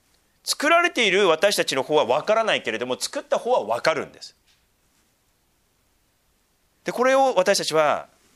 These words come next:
知っておく必要があるんですよね。で、今引用した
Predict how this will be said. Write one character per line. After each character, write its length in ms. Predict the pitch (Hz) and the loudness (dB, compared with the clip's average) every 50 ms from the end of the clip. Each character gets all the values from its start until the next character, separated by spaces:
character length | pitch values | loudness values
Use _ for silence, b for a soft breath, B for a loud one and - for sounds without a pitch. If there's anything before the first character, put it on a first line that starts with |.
| _ _ _ | _ _ _
知 180 | - - - | -10 -10 -10
っ 20 | - | -4
て 120 | - 165 | -4 -4
お 60 | 156 | -4
く 140 | 139 - 139 | -4 -6 -10
必 180 | 127 - - 143 | -12 -10 -8 -6
要 60 | 127 | -4
が 80 | 120 110 | -4 -4
あ 20 | |
る 80 | 95 82 | -6 -8
ん 20 | |
で 60 | 80 | -14
す 80 | - - | -18 -18
よ 80 | 87 | -16
ね。 240 | 85 104 123 139 - _ _ _ _ _ _ _ _ _ _ _ _ _ _ _ _ _ | -16 -16 -16 -16 -18 _ _ _ _ _ _ _ _ _ _ _ _ _ _ _ _ _
で、 80 | 147 175 | -4 -2
今 140 | 185 170 156 135 - - _ _ | 0 0 0 -2 -2 -6 _ _
引 140 | 147 147 151 | -6 -4 -4
用 120 | 147 143 | -4 -4
し 120 | 135 - - | -6 -4 -4
た 260 | 156 147 123 87 | -4 -4 -4 -6